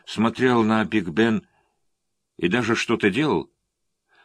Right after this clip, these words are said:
Томми просто перестала для меня существовать, распалась, превратилась в пыль. Непрочность нити,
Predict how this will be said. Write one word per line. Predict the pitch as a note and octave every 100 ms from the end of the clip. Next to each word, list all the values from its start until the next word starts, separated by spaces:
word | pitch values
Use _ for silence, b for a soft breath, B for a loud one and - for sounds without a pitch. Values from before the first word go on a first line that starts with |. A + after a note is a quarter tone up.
| b b
Томми | F3 F#3+ F#3+
просто | F#3 F#3 G3 - F#3
перестала | F3 F3 - F3 D#3
для | B2 B2
меня | B2 A#2 G#2+
существовать, | - F#2+ - - F2 D2+ C2 - - b b b b
распалась, | - C#3+ - - F#2 E2+ D2 - - b b
превратилась | F2 G#2+ A2+ - C3+ B2+
в | -
пыль. | - F2 C#2 _ _ _ _ _ _ _ _ _ _ _ _ _ _ _ _
Непрочность | - A2+ C3+ F3 E3+ D#3 D3+ -
нити, | C3+ E3+ E3+ G2 E2